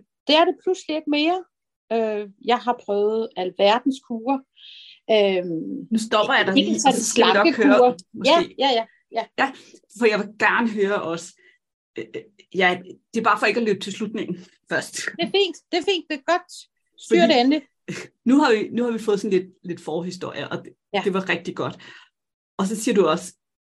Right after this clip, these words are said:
Speaker 2: vægten har, har altid været, der har været alverdens kurer og sådan noget.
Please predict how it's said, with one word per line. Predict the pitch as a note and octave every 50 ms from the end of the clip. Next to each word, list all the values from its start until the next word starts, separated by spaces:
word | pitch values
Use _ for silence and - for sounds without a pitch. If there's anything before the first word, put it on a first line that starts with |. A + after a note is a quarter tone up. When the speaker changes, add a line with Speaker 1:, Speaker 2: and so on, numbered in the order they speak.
| _ _ _ _ _ _ _ _ _ _ _ _ - F#3
Speaker 2:
vægten | A#3+ A3 A3+ - A3 G#3
har, | F#3+ G#3+ - - - _ _ _ - - _ _
har | F3 E3+ F3 - E3 - -
altid | F#3+ - - - - G3 F3+ E3 E3
været, | E3+ D3 B2+ C3 E3+ - - _ _ _ _ _ _ _ _ _ _ _ _ _ - -
der | F#3
har | E3 F3+
været | F3 F3 E3+ - - -
alverdens | - F#3 F3+ - F3+ F#3 F#3 - F3+ - F#3+ F#3 - -
kurer | - - - G#3 F#3 F#3 F#3 G3+ A3+
og | - - F3
sådan | - F3+ D#3+
noget. | D3+ D3 D3 -